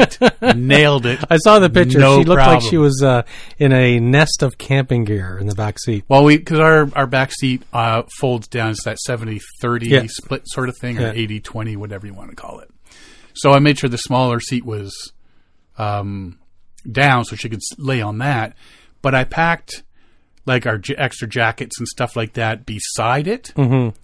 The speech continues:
Speaker 1: so that it sort of extended the seat.
Speaker 2: Oh, okay, yeah,
Speaker 1: So
Speaker 2: yeah.
Speaker 1: that she could lay on that as
Speaker 2: Yeah.
Speaker 1: well and then stick her head up and she'd still be, a, you know, right. She'd stick her head up between our, our seats so
Speaker 2: Mm-hmm.
Speaker 1: that she was sort of part of the, the group there.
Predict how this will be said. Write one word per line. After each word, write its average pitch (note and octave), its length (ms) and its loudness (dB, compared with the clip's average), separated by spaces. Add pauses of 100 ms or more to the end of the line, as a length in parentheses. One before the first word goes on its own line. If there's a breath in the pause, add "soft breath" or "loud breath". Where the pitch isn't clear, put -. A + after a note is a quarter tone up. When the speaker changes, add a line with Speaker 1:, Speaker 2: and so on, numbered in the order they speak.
(200)
Speaker 1:
so - 180 -2
that B2 160 2
it A#2+ 100 -4
sort B2 140 -6
of G#2 80 -10
extended B2+ 600 -8
the C3+ 80 -10
seat. F3 340 -14
Speaker 2:
Oh, B2 140 4
okay, B2 260 0
yeah, A2+ 160 0
Speaker 1:
So A2+ 60 0
Speaker 2:
yeah. C#3 60 4
Speaker 1:
that A#2+ 80 0
she - 140 -10
could A2 120 -6
lay A2+ 220 -4
on G#2+ 180 -6
that G#2+ 220 -8
as G#2 120 -12
Speaker 2:
Yeah. A#2+ 100 2
Speaker 1:
well G#2+ 280 -6
and G#2+ 100 -8
then G#2 100 -10
stick - 220 -14
her G#2+ 120 -8
head G2+ 160 -6
up - 160 -10
and G2 160 -12 (360 soft breath)
she'd - 240 -14
still C#3+ 300 2
be, B2 140 2
a, A2+ 60 0 (220)
you D#3 100 -6
know, G2+ 160 -6 (840)
right. B2+ 280 2
She'd C3+ 220 -6
stick - 220 -4
her B2+ 80 -2
head A#2 160 -2
up A2 120 -4
between G#2+ 360 -6
our, G#2 240 -4
our A2 200 -4
seats - 420 -12
so C#3+ 80 4
Speaker 2:
Mm-hmm. C#3 200 6
Speaker 1:
that A2+ 80 -2
she G2+ 220 -10
was G2+ 260 -12
sort G2+ 160 -10
of F#2+ 80 -16
part F#2+ 240 -8
of F#2 140 -16
the, G2 280 -12
the G#2 140 -12
group G#2 300 -10
there. F#2+ 300 -16